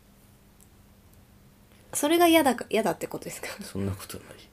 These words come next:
Speaker 2: <laughs> プライドはゼロだから。
Speaker 1: で、ホコ天さん来てもらってお話しするってことですよね。
Speaker 2: そうそ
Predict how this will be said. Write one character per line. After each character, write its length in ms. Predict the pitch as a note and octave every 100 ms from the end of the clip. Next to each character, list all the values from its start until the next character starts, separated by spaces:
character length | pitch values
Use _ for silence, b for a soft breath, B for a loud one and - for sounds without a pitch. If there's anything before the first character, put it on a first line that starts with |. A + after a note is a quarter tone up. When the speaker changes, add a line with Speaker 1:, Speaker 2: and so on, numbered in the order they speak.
| - -
Speaker 2:
<laughs> 380 | A3 G#3+ C#4+
プ 120 | - G#2
ラ 120 | G#2
イ 80 | G2+
ド 100 | F#2+
は 40 |
ゼ 160 | - F2
ロ 100 | -
だ 60 |
か 120 | - - - - _ - b b b b - - - - -
ら。 60 | A#3+
Speaker 1:
で、 480 | A#3 E4 C#4+ F#3+ - -
ホ 100 | A3+
コ 140 | G#3+ C4
天 120 | C#4+
さ 160 | C#4+
ん 100 | B3
来 80 | A#3
て 100 | C4
も 100 | G#3+
ら 100 | E3+
っ 60 | D#3+
て 440 | - - A#3 G3 - -
お 100 | F#3+
話 220 | F#3 F3+
し 40 |
す 80 | F#3
る 60 | -
っ 40 |
て 100 | -
こ 60 | -
と 60 |
で 60 | -
す 100 | -
よ 60 |
ね。 220 | D#3+ D#3+ - - - - _ - -
Speaker 2:
そ 180 | - D#3
う 40 | A#2+
そ 300 | G2+ F2